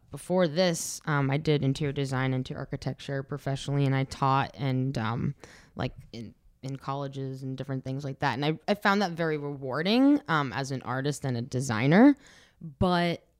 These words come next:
I just didn't like being told to, like, show up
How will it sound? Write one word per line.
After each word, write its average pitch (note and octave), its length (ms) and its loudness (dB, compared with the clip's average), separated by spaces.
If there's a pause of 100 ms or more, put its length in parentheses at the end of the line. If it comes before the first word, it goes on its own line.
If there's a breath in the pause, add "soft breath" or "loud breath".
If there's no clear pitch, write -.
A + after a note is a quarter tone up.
I E3 400 -4
just E3+ 280 -8
didn't E3+ 400 -4
like E3+ 320 -4
being E3 420 -2
told D#3+ 420 0
to, D#3+ 120 -4
like, D3+ 260 -2
show D#3 360 0
up D#3 240 -2